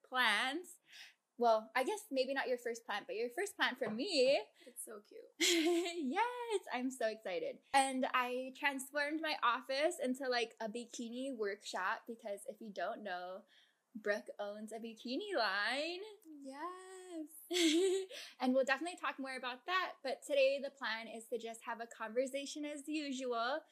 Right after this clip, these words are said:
Speaker 1: So I can't tell you exactly where it will flow, but we are definitely gonna talk about how she started her business and about manifesting and just some cool stuff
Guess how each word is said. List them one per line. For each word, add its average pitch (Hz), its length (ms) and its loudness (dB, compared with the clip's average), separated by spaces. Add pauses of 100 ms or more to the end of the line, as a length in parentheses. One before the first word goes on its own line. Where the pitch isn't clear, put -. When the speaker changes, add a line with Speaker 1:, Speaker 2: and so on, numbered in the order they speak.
(260)
Speaker 1:
So 247 80 -4
I 233 80 0
can't 226 260 0
tell 262 100 -6
you 262 120 4
exactly 226 760 -2
where 208 500 -4 (400)
it 220 160 -4
will 196 180 -6
flow, 302 640 2 (340)
but 247 480 4 (160)
we 226 140 -4
are 214 100 0
definitely 226 400 -6
gonna 226 240 -6
talk 208 240 -6
about 220 260 -2
how 208 180 -6
she 277 200 -8
started 254 460 0
her 330 100 -4 (100)
business 269 920 -2 (140)
and 214 320 -8 (340)
about 247 340 -2
manifesting 262 1200 -4
and 226 160 -6
just 233 260 -8
some 277 200 -4
cool 254 220 0
stuff 240 340 -4